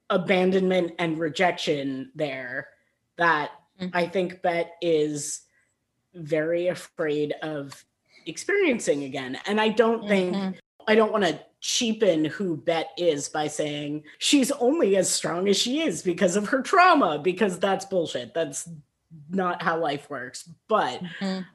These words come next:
Speaker 1: I do think that the part of the sort of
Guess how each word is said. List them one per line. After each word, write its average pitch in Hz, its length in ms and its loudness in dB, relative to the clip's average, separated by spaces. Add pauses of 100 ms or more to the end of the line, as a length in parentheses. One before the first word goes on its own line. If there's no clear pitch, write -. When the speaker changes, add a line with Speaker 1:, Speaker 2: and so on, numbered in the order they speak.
Speaker 1:
I 196 100 6
do 202 400 0
think 175 480 -4
that 156 420 -4 (300)
the 180 480 0
part 208 560 -2 (200)
of 202 440 4
the 190 120 4
sort 180 400 2
of 160 360 -2